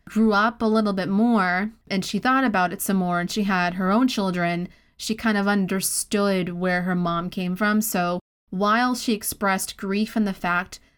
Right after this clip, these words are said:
that her mom did abuse her, she also, on one hand, is like, "I understand where my mom's coming from." So that's quite a very highly intelligent way to look at it. I think,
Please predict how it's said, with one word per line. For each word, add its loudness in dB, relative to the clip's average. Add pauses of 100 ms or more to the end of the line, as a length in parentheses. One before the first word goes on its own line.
that -2
her -2
mom 0
did -2
abuse -4
her, 2
she -2
also, 0
on 0
one -2
hand, 0
is -8
like, 0
"I 2
understand 0
where 2
my 2
mom's 0
coming -2
from." -4
So 0
that's 0 (240)
quite 0
a -4
very 0 (180)
highly 0
intelligent 0 (460)
way 2
to 2
look 2
at 0
it. -8
I -2
think, 0